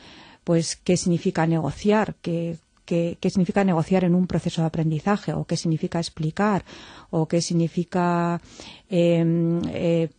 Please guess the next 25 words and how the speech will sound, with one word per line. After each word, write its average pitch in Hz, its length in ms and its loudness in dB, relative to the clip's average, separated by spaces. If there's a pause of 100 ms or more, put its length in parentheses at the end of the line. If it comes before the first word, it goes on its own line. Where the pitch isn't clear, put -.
(120)
poner 175 320 2
una 170 420 2
propuesta 202 720 2
o 175 100 2
co-, 170 260 -2
o 165 460 0
contraargumentar 160 800 2
una 170 180 2
propuesta, 185 560 0
etcétera. 160 400 -8 (480)
Entonces, 175 500 0
eh, 175 680 2
se - 220 -2
puede 185 480 2
estudiar, 254 680 0
se - 180 -6
puede 170 840 2 (160)
intentar 165 420 -2
formalizar 196 800 0
y 208 60 0
se 170 100 -2
pueden 170 380 0
dar 180 180 0
también 208 380 0
herramientas 208 800 0